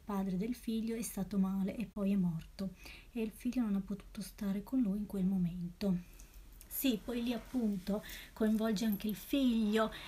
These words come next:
allora fai parlare anche il figlio, perché non, non lo so, non, non mi piacciono questi discorsi. E Corinne si dice che ha rubato soldi dell'eredità che spettavano al figlio.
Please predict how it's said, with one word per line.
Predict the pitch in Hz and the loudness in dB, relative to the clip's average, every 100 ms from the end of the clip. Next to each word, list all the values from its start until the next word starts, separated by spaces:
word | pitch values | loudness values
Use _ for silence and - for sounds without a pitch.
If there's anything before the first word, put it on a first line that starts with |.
| - - - | -14 -14 -6
allora | 214 220 240 202 | -2 2 2 0
fai | - 202 | -2 -2
parlare | 214 202 202 202 | 0 0 2 2
anche | 202 214 | 2 0
il | 196 | -4
figlio, | - 262 247 226 220 220 214 208 - - | 0 4 4 4 2 2 0 -4 -12 -10
perché | - 233 - - 233 | -4 -4 -4 -4 -2
non, | 202 196 190 196 196 214 220 220 240 196 202 - - - | 0 0 0 0 -2 -2 -4 0 0 0 -6 -18 -10 0
non | 254 226 | 2 2
lo | 190 | -2
so, | - 180 | -4 -4
non, | 190 220 254 262 | -2 0 2 4
non | 294 | 4
mi | 214 | 0
piacciono | - - - 208 196 | -2 -12 -6 -4 -2
questi | 226 185 - 196 | -4 -6 -4 -4
discorsi. | 214 - - - 214 - - 226 220 - - - - - - | -4 -8 -14 -12 -12 -14 -4 -2 -2 -10 -18 -20 -20 -14 -8
E | 196 | -6
Corinne | 226 214 240 262 | -4 0 2 2
si | - 202 | 2 -2
dice | 226 240 | -2 -4
che | 226 202 | -4 -2
ha | |
rubato | 202 196 220 233 | 0 0 -2 -6
soldi | - 208 226 220 202 | -6 -6 -4 -4 -2
dell'eredità | 202 202 202 190 - 220 247 | 0 0 0 -2 -2 -4 -4
che | 226 | -6
spettavano | - 196 - 196 208 214 202 | -6 -8 -6 -6 -4 -2 -2
al | 180 | -6
figlio. | - - 254 226 220 180 | -10 -12 -10 -6 -4 -4